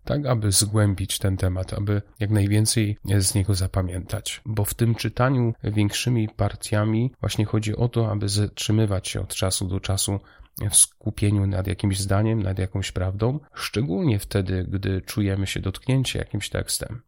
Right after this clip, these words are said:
Zatem czytanie powoli, uważnie, tak aby zatrzymać się, a nawet nieraz, jeśli to wymaga rzeczywiście tekst, powtórzyć czytanie niektórych słów, niektórych zdań. Przede wszystkim w tym,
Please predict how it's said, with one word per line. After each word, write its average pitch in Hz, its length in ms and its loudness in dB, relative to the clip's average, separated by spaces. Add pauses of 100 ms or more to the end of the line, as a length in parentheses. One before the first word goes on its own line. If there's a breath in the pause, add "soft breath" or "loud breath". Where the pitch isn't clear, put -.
Zatem 110 320 0
czytanie 107 380 0
powoli, 101 680 -2 (120)
uważnie, 95 800 -2
tak 131 220 0
aby 113 420 0
zatrzymać 117 720 -2
się, 143 380 -2 (120)
a 104 100 -4
nawet 104 360 0
nieraz, 104 440 0 (460)
jeśli 101 280 -4
to 95 120 0
wymaga 95 420 0
rzeczywiście 98 600 -4
tekst, - 420 0 (120)
powtórzyć 101 600 0
czytanie 131 540 -2 (280)
niektórych 95 400 -6
słów, 110 360 -2
niektórych 95 400 -4
zdań. 85 320 -8 (220)
Przede 165 340 0
wszystkim 104 480 0
w - 100 -8
tym, 123 460 0